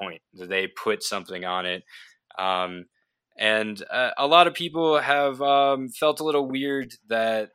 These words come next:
um, Wildlife was included as the B-side of, um, the only single off of Trout Mask, um, which was, uh, Pachuco Cadaver.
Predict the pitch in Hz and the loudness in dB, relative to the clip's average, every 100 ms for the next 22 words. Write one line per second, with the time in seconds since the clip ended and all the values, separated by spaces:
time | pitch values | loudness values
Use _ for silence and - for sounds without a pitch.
0 | - 107 107 104 101 95 104 113 113 104 | -8 -4 -2 -2 -4 -6 4 6 6 4
1 | 107 107 - 110 104 98 - 107 101 101 | 0 0 -2 -8 -8 -12 -10 -6 -2 -2
2 | 95 - 95 95 90 101 92 107 110 - | -4 -4 -2 -2 -6 -10 -10 -8 -6 -2
3 | 101 98 95 92 92 95 95 92 90 95 | 2 2 0 -4 -6 -4 -4 -4 -6 -2
4 | 95 92 90 90 _ _ _ _ 98 107 | 0 -2 -6 -14 _ _ _ _ _ -4
5 | 110 117 110 104 - 120 117 104 98 101 | -2 0 -2 -2 0 0 0 -2 2 2
6 | 107 - 98 92 87 - - - - 107 | 2 -2 -8 -8 -10 -18 -20 -20 -6 2
7 | 101 92 95 92 92 - 95 95 90 90 | 2 0 -6 -6 -6 -8 -4 -2 -2 -4
8 | 95 92 - 95 95 92 95 92 90 - | -8 -6 -6 -6 -6 -8 -6 -6 -8 -14
9 | - - - 107 117 117 110 101 101 107 | -20 -20 -6 -2 2 2 0 -2 2 2
10 | 101 92 90 | 2 0 -4